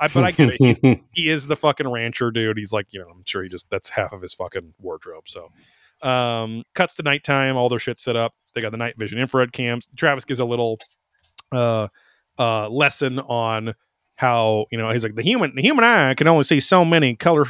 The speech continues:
Speaker 1: you know, spectrums and frequencies. With infrared sees kind of the, the, it widens the edges of that." You know, it's basically just saying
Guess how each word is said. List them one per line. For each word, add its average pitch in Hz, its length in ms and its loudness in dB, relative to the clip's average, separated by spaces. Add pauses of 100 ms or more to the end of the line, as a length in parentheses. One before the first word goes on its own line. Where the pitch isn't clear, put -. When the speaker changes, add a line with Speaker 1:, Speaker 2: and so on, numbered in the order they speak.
(100)
Speaker 1:
you - 120 -6
know, 120 60 0
spectrums 139 460 -2
and 98 100 -10
frequencies. 147 400 2
With 127 120 0 (240)
infrared 175 580 2
sees 165 320 -2
kind 180 200 0
of 131 60 4
the, 117 160 0 (240)
the, 131 120 0
it 120 80 -6
widens 170 520 2
the 131 200 2
edges 131 360 2
of 104 80 -2
that." 113 160 -2
You 120 80 -2
know, 107 80 -2
it's 98 180 -16
basically 165 280 2
just 143 140 0
saying 117 340 2